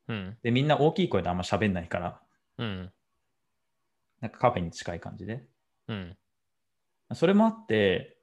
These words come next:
Speaker 2: なんかね、やっぱりすごいこう、話してても、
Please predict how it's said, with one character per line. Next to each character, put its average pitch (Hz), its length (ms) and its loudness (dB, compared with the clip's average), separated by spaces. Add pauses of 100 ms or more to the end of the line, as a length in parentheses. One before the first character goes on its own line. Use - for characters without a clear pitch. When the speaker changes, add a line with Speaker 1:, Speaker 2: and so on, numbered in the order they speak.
(240)
Speaker 2:
な - 40 -8
ん - 40 -20
か 95 80 0
ね、 87 280 -4 (280)
や 117 80 -10
っ - 40 -16
ぱ 135 60 0
り 117 80 0
す - 100 -4
ご 127 140 4
い 107 80 0
こ 87 400 -2
う、 - 720 -20 (540)
話 147 400 2
し - 100 -10
て 110 80 0
て 104 120 -2
も、 90 380 -4